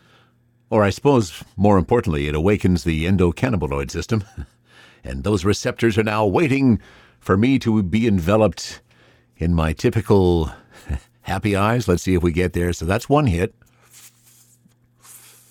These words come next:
I really want this to work, 'cause I really want to have a nice buzz off of this. I'm looking at the ash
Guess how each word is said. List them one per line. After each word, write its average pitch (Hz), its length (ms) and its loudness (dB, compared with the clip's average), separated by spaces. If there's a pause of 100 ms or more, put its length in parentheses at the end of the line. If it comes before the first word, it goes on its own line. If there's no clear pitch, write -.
(2500)
I - 80 -2
really 104 320 4
want 90 220 -2
this - 160 -8
to - 80 -12
work, 76 300 -12 (1120)
'cause 92 160 -4
I 101 60 2
really 113 340 4
want 101 200 2
to 78 60 -2
have 73 140 -4
a 67 40 -8
nice 80 280 -6
buzz - 680 -8 (260)
off 71 220 -12
of 67 60 -10
this. - 340 -4 (720)
I'm 82 160 -2
looking 117 260 2
at 107 80 0
the 98 140 0
ash 101 480 -4